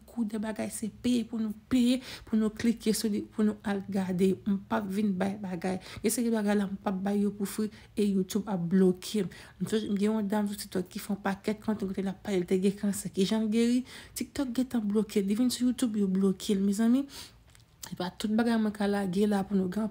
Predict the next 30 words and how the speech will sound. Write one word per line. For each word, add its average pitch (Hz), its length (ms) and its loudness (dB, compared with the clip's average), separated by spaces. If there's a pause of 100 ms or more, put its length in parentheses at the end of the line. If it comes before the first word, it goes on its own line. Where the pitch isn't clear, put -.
(120)
pil 254 160 4
bagay 220 280 2
mwen 202 240 2
konnen, 208 340 2 (300)
mwen 196 200 6
kenbe 202 320 2
yo 196 300 2 (400)
avèk 190 320 0
tankou 196 220 2
moun 190 200 4
ki 180 200 -2
close 226 440 2
mwen, 226 240 6
moun 202 160 4
mwen 190 140 2
konn 185 180 0
fè 180 120 -2
deba, 180 240 0
mwen 196 100 -4
konn 185 160 -2
pale 180 220 -4
avè 208 200 -2
yo, 208 160 0
tout 208 120 -2
sa, 202 180 0 (240)
se - 180 -4
yo 190 160 2
menm 185 200 2
ki - 180 -20
konnen, 190 260 4